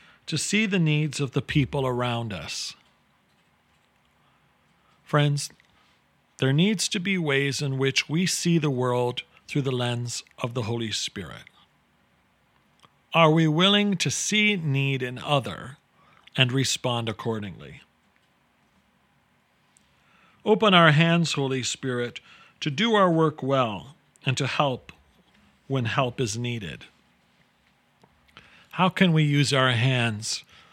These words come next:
more and more to do the work of the Holy Spirit, to be the hands of Jesus, to be the compassionate hands of our loving Father?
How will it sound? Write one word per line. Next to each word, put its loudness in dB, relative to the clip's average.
more 6
and 6
more 0
to -2
do 2
the 0
work 2
of -4
the -2
Holy -6
Spirit, -6
to -2
be 4
the 4
hands 2
of -6
Jesus, -6
to -6
be 4
the 2
compassionate 4
hands 0
of -6
our 2
loving -2
Father? -6